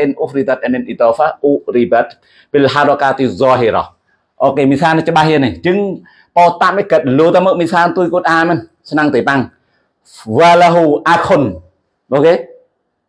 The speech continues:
Nih, walahu akhun nih, oh harakah zahirah,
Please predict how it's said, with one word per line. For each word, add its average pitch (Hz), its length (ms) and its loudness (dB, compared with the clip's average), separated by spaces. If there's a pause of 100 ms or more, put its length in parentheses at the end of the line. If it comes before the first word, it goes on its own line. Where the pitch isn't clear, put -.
(680)
Nih, 151 400 0
walahu 139 400 2
akhun 143 400 0
nih, 117 160 0
oh 135 140 0
harakah 131 420 0
zahirah, 107 560 -2